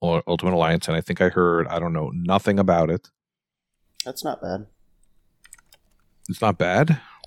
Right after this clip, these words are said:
Speaker 2: I've been, uh, I'm still in the middle of it, so I can't. I,
Speaker 1: That's
Speaker 2: my
Speaker 1: high
Speaker 2: grade's
Speaker 1: praise, my
Speaker 2: incomplete.
Speaker 1: friend. High praise from you.
Speaker 2: <laughs>
Speaker 1: The first two games were not bad. You know, they were, like, four out of ten.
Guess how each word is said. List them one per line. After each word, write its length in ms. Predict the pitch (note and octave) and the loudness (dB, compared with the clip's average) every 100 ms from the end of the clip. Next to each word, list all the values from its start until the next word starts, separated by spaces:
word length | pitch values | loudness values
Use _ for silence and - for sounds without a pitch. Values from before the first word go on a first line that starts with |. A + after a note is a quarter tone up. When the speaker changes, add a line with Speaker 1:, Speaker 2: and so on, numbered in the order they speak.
| - - - | -18 -12 -12
Speaker 2:
I've 120 | G#2+ | -6
been, 180 | A2 G#2 | -4 0
uh, 180 | F#2+ F2+ | 0 2
I'm 120 | G2+ | 0
still 240 | G#2 B2+ G#2+ | -2 0 0
in 60 | F#2+ | 0
the 40 | |
middle 240 | F#2 F#2 | 0 2
of 80 | F#2+ | 0
it, 140 | G#2+ - | -2 -4
so 100 | F#2+ | -8
I 60 | |
can't. 320 | - F#2+ D#2+ - - | -4 -2 -2 -8 -12
I, 120 | F#2+ | -2
Speaker 1:
That's 180 | A2 A2+ | 2 2
Speaker 2:
my 60 | F#2+ | 2
Speaker 1:
high 180 | B2 C3+ | 4 4
Speaker 2:
grade's 100 | - | 4
Speaker 1:
praise, 260 | C#3+ C3 G#2 G2 | 4 6 4 0
my 60 | F#2+ | 0
Speaker 2:
incomplete. 120 | F2 | -2
Speaker 1:
friend. 340 | - F#2 F#2 - - _ _ _ _ - | -2 -4 -6 -10 -20 _ _ _ _ -6
High 220 | G#2+ A2 | 0 0
praise 460 | A2 A#2 G2+ F2 D3+ | 2 4 4 4 2
from 180 | F2 | 2
you. 240 | D#2+ D#2+ F2+ | 0 -4 -6
Speaker 2:
<laughs> 60 | - - _ _ _ _ _ | -8 -10 _ _ _ _ _
Speaker 1:
The 80 | F#2+ | -2
first 280 | C#3 C#3 | 2 2
two 80 | C3 | 0
games 480 | A2+ G#2 G2+ G2 - | -2 -4 -6 -14 -16
were 640 | G2 F#2+ F2+ F2+ D#2+ C#2+ - _ | -8 -4 -4 -6 -8 -14 -20 _
not 300 | G#2 F#2+ F2 | _ -6 -4
bad. 380 | F#2 E2 E2 F#2+ | -2 -2 -2 -4
You 80 | G2+ | -8
know, 160 | F2 F2+ | -16 -14
they 60 | |
were, 40 | E2 | -14
like, 140 | E2 | -12
four 300 | - F#2+ F2 | -12 -6 -6
out 60 | E2 | -6
of 100 | - | -10
ten. 380 | - D#2+ D#2+ | -14 -18 -16